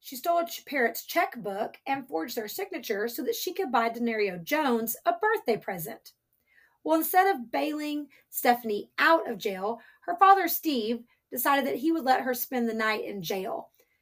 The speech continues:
He was hoping that maybe a night in jail would help her see the path she was headed down.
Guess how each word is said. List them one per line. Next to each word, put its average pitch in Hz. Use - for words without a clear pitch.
He 370
was 370
hoping 392
that 349
maybe 233
a -
night 240
in 247
jail 233
would 226
help 254
her 240
see 233
the 190
path 233
she -
was 180
headed 202
down. -